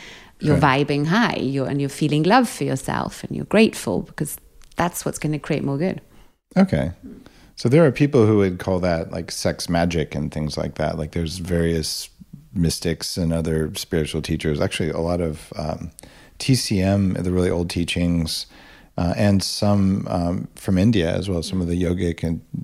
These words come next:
Speaker 2: tantric and Taoism and all of that. So you're using some of that energetics as part of your practice.
Speaker 1: Well, I, I'm, I think I'm just teaching people how to use energy, become aware of the energy that they have, that they are, and, and use it intentionally, consciously. Because sexual energy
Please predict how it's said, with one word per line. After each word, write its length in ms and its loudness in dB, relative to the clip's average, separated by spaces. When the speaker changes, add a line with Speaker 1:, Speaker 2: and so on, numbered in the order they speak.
Speaker 2:
tantric 640 -2
and 160 0
Taoism 580 0
and 120 0
all 160 0
of 60 -4
that. 220 0
So 140 0
you're 100 4
using 360 2
some 200 0
of 120 0
that 260 -2
energetics 760 -2
as 140 -2
part 200 -2
of 20 -2
your 80 -2
practice. 320 -2
Speaker 1:
Well, 160 8
I, 240 6
I'm, 420 2
I 100 0
think 220 0
I'm 120 6
just 220 -2
teaching 360 0
people 280 -4
how 40 2
to 60 2
use 240 0
energy, 480 2
become 220 2
aware 360 8
of 80 2
the 100 2
energy 380 0
that 180 -8
they 120 -4
have, 360 -2
that 140 -10
they 160 2
are, 240 2
and, 260 0
and 160 0
use 380 4
it 100 0
intentionally, 640 2
consciously. 680 -4
Because 180 0
sexual 400 2
energy 560 4